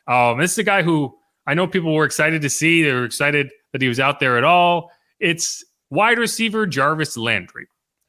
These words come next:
And he did make a couple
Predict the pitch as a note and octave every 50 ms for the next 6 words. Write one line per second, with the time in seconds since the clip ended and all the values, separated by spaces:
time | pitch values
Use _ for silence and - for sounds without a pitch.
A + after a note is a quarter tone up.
0 | _ _ _ _ _ - E3 E3+ E3 D#3 D#3 D3+ D3 C#3 C3 - E3 _ _ _
1 | _ _ _ _ _ _ _ _ - F#3+ F3 C#4 D#4 D#4+ F4 E4+ E4+ D#4+ - -
2 | A3+ A3 A3+ A3+ A3 G#3+ E3 - -